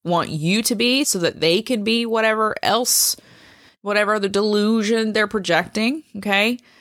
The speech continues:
All of that comes from ego. They take everything personally. They see everything that you do or say to them, the emotionally immature parent. Anything you say to them, they see as a reflection of them. So if you say, like, "No, I don't want that cake you made,"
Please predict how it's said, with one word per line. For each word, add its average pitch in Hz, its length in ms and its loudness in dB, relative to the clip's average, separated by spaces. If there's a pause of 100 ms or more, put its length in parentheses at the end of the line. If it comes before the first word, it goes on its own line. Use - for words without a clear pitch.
(280)
All 240 220 2
of 277 80 -2
that 254 260 0
comes 208 200 -2
from 196 120 0
ego. 202 400 0 (520)
They 165 80 -2
take 170 220 0
everything 240 380 0
personally. 208 600 0
They 175 120 0
see 190 240 -2
everything 226 560 0
that 208 100 0
you 202 200 0
do 190 200 0
or 185 80 0
say 165 280 0
to 208 120 -2
them, 220 340 -2 (200)
the 170 80 -4
emotionally 175 540 -2
immature 170 320 -2
parent. 175 380 0 (580)
Anything 254 420 0
you 247 80 0
say 202 220 0
to 233 80 2
them, 226 160 0
they 175 140 0
see 185 180 2
as 170 100 2
a 151 40 -2
reflection - 500 -2
of 101 80 -2
them. - 180 -6
So - 140 0
if 170 160 0
you 202 80 0
say, 196 180 2
like, 180 220 0
"No, 185 320 0
I 220 100 2
don't 180 220 0
want 185 160 -2
that 180 160 0
cake 202 280 0
you 170 120 0
made," 123 420 0